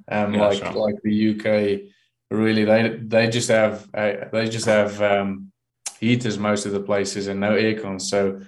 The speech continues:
Speaker 1: I've had a couple events there that, that it's a heat wave and you're staying in a really expensive hotel and there's only heaters, no air con. Um, and that
Speaker 2: Wow.
Speaker 1: is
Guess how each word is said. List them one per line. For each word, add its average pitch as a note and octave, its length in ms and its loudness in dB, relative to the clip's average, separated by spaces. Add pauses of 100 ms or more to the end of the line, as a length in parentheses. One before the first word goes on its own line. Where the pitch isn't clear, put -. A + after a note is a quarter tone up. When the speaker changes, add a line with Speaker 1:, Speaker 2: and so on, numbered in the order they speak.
(220)
Speaker 1:
I've G#2 160 0
had G#2+ 140 4
a G#2 40 0
couple A2 300 0
events G#2 380 0
there G#2+ 240 2
that, G2+ 320 0
that G2+ 160 -2
it's G2 160 -4
a G2 40 -2
heat A#2 300 0
wave G#2 300 2
and G2 400 -6 (220)
you're G#2 100 -4
staying A2 360 2
in G#2+ 60 2
a G2+ 80 -2
really A2+ 280 2
expensive G#2+ 480 -4
hotel G#2+ 680 -2 (380)
and G#2+ 560 -4
there's G#2 400 -4
only A2+ 320 -2
heaters, A#2+ 380 -2
no A2 160 -2
air A#2 240 -2
con. F#2+ 440 -8
Um, G2+ 580 -4 (460)
and G#2+ 140 -4
that A2 100 2
Speaker 2:
Wow. G#2+ 60 0
Speaker 1:
is G#2 260 -6